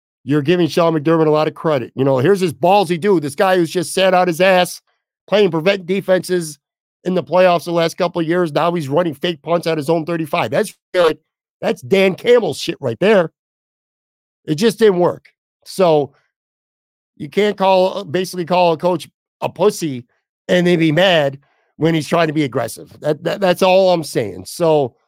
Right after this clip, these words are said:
anyway, uh, Josh Allen, again, I don't want to deep dive into him today. There's gonna be plenty of episodes mostly devoted to him. I will just say this.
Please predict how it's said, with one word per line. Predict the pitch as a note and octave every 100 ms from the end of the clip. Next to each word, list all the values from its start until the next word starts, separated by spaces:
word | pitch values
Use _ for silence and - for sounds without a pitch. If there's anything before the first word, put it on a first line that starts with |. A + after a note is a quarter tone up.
| _ _
anyway, | G3+ G#3+ F#3 D#3 B2 _ _ _ _
uh, | F3 F#3
Josh | E3+ F#3 F#3 F3
Allen, | F3+ F3 F3
again, | D#3+ D#3+ D3+
I |
don't | D#3+ E3+
want | D#3+
to | C#3
deep | D#3+ C#3
dive | D#3 D3+
into | D3
him | D#3
today. | C#3+ D#3 D#3 D#3
There's | C#3 C#3+ C3
gonna | D#3
be | C#3+ C#3
plenty | - D#3+ D#3 D3
of | B2+ - _ _ _ _ _ -
episodes | F3+ F3 C#3 E3+ D#3+ C3+ B2 _ _ _ _ _ _ _ _ A#2+
mostly | C#3+ F3+ F#3 - F3 D#3+
devoted | C#3+ C3 D3+ C#3+ B2+ -
to | D3+
him. | C#3 C#3 C#3 -
I | C#3+
will | C#3 D#3+ C#3+
just | D#3 -
say | D3 C#3
this. | C#3 C#3 -